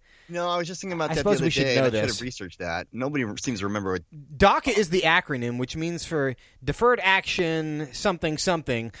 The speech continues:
Speaker 2: which is basically the way that <laughs> dreamers were able to stay here. And we have computers in front of us, so we should be able to Google this
Speaker 1: Yeah,
Speaker 2: quickly.
Speaker 1: I'm looking it up now.
Speaker 2: So,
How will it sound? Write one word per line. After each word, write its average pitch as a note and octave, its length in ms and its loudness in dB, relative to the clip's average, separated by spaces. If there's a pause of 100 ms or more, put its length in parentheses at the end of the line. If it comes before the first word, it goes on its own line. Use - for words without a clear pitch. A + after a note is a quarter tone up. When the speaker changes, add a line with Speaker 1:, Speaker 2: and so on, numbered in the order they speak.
(100)
Speaker 2:
which E3+ 160 -4
is D#3 100 0
basically D3+ 600 2 (180)
the D3 140 0
way E3 400 4 (180)
that C3+ 420 0 (160)
<laughs> E3+ 140 -4
dreamers F3+ 460 4
were D3 100 -2
able C#3+ 220 -2
to B2 100 -4
stay D#3 220 -2
here. G#2 180 -4
And G2 140 -8
we B2+ 60 -4
have D3 120 -4
computers G#2+ 320 -8
in G2 80 -14
front F#2+ 140 -10
of F2 80 -12
us, F#2+ 160 -12 (160)
so D#3+ 140 -6
we C#3+ 60 -2
should F3 160 -6
be B2 60 -2
able A2 160 -2
to G#2+ 60 -8
Google G#2+ 260 0
this F#2+ 120 -4
Speaker 1:
Yeah, B2 100 0
Speaker 2:
quickly. D#3+ 160 -2
Speaker 1:
I'm E3+ 40 -4
looking D3+ 240 -2
it B2+ 60 0
up A2+ 140 0
now. G#2 380 -4 (580)
Speaker 2:
So, G3 360 4